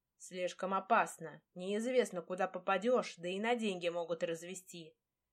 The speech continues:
Кто обычно не хочет ждать очереди на бирже? Преступники и контрабандисты».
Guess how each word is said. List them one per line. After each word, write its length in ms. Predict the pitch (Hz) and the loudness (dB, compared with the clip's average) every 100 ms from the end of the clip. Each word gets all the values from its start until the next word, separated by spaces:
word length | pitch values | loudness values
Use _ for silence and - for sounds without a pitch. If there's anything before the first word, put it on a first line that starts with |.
| _ | _
Кто 300 | - - 359 | -12 0 6
обычно 420 | 277 190 170 180 175 | 6 4 0 -2 -2
не 120 | 175 | -2
хочет 380 | - 175 180 175 | 2 0 0 -2
ждать 300 | 170 170 - | 0 0 -2
очереди 480 | 214 180 - 160 175 | -2 -2 -2 -6 -4
на 180 | 180 180 | -2 -2
бирже? 560 | 185 170 156 160 147 - _ _ | -2 -4 -4 -8 -10 -14 _ _
Преступники 840 | 185 220 220 - 285 277 190 180 190 | 0 0 -2 -4 -6 -4 -8 -6 -10
и 260 | 180 202 | -8 -8
контрабандисты». 1120 | 196 202 208 196 220 240 196 156 - - 143 | -6 -4 0 2 2 2 -2 -4 -10 -12 -12